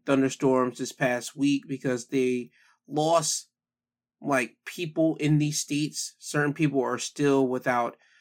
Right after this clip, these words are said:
uh, electricity. Certain people lost their homes. Certain people lost businesses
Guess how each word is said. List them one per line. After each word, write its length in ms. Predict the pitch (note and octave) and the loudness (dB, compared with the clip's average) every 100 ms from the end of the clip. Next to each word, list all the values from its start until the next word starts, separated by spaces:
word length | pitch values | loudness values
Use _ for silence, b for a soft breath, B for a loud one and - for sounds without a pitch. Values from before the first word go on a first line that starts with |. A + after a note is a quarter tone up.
| b - | b -6
uh, 320 | B2 A#2 G#2+ - _ _ - | -4 -4 -10 -18 _ _ -4
electricity. 880 | C#3 B2+ - D#3 D3+ D3 C#3 C3+ C3+ | -2 -2 0 0 0 0 2 2 2
Certain 320 | - B2+ C3 | 0 -2 -2
people 400 | D3 C3+ C3 A#2 | -2 -2 -2 -4
lost 400 | A#2 A#2 A#2+ - | -4 -6 -6 -8
their 160 | A#2 | -10
homes. 640 | A#2+ - D3+ D3 C#3+ C#3 C3 | -6 0 4 4 4 2 0
Certain 200 | C3+ B2+ | -4 -6
people 200 | C3 A#2 | -8 -10
lost 300 | A#2 A#2+ - | -14 -18 -6
businesses 720 | D#3 D#3 D3 C#3+ - C#3+ C#3 | 0 2 2 -2 -2 -4 -4